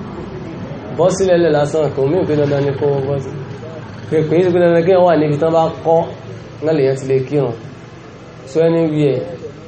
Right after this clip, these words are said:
àwọn ibi táwọn náà ti ní a máa kírun, òun náà ni tó bá jẹ́ masbala, ẹni pé orí àtàn. So àbí àwọn, em, Ànábì ka àwọn àyè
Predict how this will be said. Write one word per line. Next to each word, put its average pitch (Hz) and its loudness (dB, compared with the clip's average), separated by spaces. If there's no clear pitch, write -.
àwọn 151 -2
ibi 175 -2
táwọn 180 2
náà 175 2
ti 160 -2
ní 160 0
a 165 2
máa 170 0
kírun, 156 0
òun 139 0
náà 156 2
ni 143 0
tó 147 -2
bá 147 2
jẹ́ 147 2
masbala, 135 0
ẹni 135 -2
pé 147 -2
orí 147 4
àtàn. 151 0
So - -8
àbí 123 0
àwọn, 131 0
em, 139 -2
Ànábì 160 0
ka 160 0
àwọn 139 0
àyè 131 -2